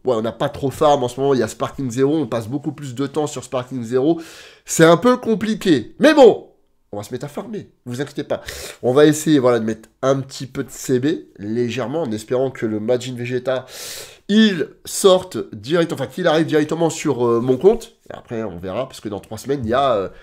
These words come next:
euh, le Legend Festival. Donc voilà. Bref, les amis, comme d'habitude, max de pouces bleus en mode Genkidaman. N'hésitez pas à partager cette vidéo pour informer les gens autour de vous qu'il y a un Majin Vegeta Ultra qui débarque sur le jeu mobile Dragon Ball Legends, trois semaines avant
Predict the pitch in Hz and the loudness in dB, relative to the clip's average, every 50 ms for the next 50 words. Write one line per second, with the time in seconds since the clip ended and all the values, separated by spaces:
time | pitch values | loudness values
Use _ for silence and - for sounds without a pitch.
0 | - - _ _ - - 73 76 76 73 - - - - - - - 127 117 113 | -20 -20 _ _ -12 -10 -8 -6 -6 -6 -6 -6 -8 -8 -10 -10 -6 -4 -2 0
1 | 113 110 110 123 120 139 131 - - 117 - - - 78 - - 98 101 85 95 | 0 0 0 0 0 -2 -4 -6 -8 -12 -12 -12 -14 -14 -12 -12 -12 -10 -8 -8
2 | 80 - - - - - - - - - 131 202 240 220 - 226 208 226 220 226 | -10 -10 -12 -16 -18 -18 -16 -16 -4 4 8 8 8 8 8 4 4 4 4 4
3 | 240 226 220 208 214 226 196 190 - 240 190 165 - 147 160 190 233 233 233 - | 4 4 4 4 6 4 4 4 2 2 2 2 2 2 4 4 4 4 2 -2
4 | 220 220 240 175 - 240 202 185 262 254 247 233 185 170 254 233 - - 240 - | -4 -2 -2 -2 -2 -2 2 4 6 6 6 6 4 2 0 -2 -2 2 2 4
5 | 240 254 247 214 185 170 - 220 - 220 202 196 - 214 - - 208 202 185 196 | 6 6 4 2 0 -4 -4 2 4 4 4 4 4 0 -2 0 0 0 0 0
6 | 190 - 180 160 160 175 160 190 196 190 190 175 160 175 170 175 180 165 165 175 | -4 -6 -8 -8 -8 0 4 4 4 4 2 0 0 0 0 0 -2 -2 2 2
7 | 175 160 160 160 151 175 175 - - 156 151 151 - 147 143 147 139 139 170 165 | 2 2 2 0 0 0 -2 -2 -2 -4 -4 -4 -6 -6 -4 -6 -6 -4 -6 -8
8 | - - 139 127 139 151 147 127 127 135 156 160 143 147 160 147 139 143 135 - | -8 -8 -6 -2 -2 0 0 -2 -2 -2 -2 -2 -2 -4 -6 -8 -8 -8 -4 -4
9 | 165 - - - 160 151 - - 156 151 - 147 135 135 156 156 - - - - | -4 -4 -4 -6 -10 -10 -6 -6 -6 -6 -6 -8 -4 -2 -2 -2 -2 -4 -12 -20
10 | - - - - - 196 196 196 185 170 185 180 196 190 175 180 165 - - - | -20 -20 -10 4 6 8 8 8 6 4 4 6 6 6 6 4 0 -2 -4 -8
11 | - - 110 - 185 202 190 214 202 180 196 190 170 156 214 233 - - - _ | -16 -10 0 4 6 6 8 6 6 6 4 4 6 4 2 2 2 -2 -8 _
12 | _ _ - 160 156 - 175 170 151 139 160 180 190 - | _ _ -4 -4 -4 -4 -2 0 2 2 4 2 2 0